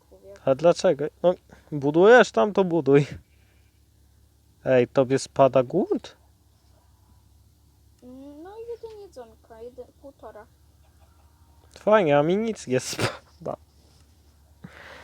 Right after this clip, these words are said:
Speaker 2: Dobra, piecyk.
Speaker 1: Co ty masz? Nie no, nie no, nie możesz mieć, e, pokojowego, no bo ci się moby rosną, nie?
Speaker 2: No pra. Weź idź stąd.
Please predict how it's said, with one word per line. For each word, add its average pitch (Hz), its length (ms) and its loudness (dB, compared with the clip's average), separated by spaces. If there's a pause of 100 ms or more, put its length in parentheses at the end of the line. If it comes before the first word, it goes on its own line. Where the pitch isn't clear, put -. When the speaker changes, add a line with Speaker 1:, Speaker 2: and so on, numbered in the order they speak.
(180)
Speaker 2:
Dobra, 151 260 6
piecyk. 156 1000 -2 (120)
Speaker 1:
Co 220 60 -20
ty 214 60 -20
masz? 214 100 -20 (500)
Nie 233 180 -20
no, 233 160 -20 (460)
nie 285 180 -14
no, 240 100 -20
nie 247 140 -18
możesz 339 380 -14
mieć, 233 300 -20 (240)
e, 214 280 -16
pokojowego, 220 800 -20
no 226 120 -20
bo 233 120 -20
ci - 140 -20
się - 160 -20
moby 285 320 -18
rosną, 214 380 -20 (140)
nie? 302 60 -20 (840)
Speaker 2:
No 127 100 -6 (120)
pra. 139 440 0 (3250)
Weź 240 360 0
idź 123 200 -10
stąd. - 440 -10